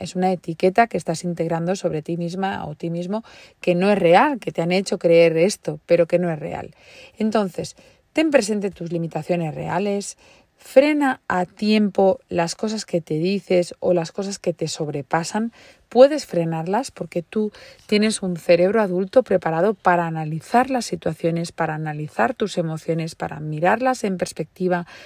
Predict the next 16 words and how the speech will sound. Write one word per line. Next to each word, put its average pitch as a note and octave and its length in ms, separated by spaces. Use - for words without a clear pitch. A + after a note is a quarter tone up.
para F3 260
comprenderlas, E3 920
para F3 280
poder C#4 460
evitar F#3+ 400
conflictos F3+ 680
que G3+ 100
son A#3+ 300
fácilmente F3+ 1040
evitables. D3+ 720
Está A3+ 400
en F#3+ 200
tus D#3+ 220
manos. A#2+ 420
Así G3+ 260
que D#3 220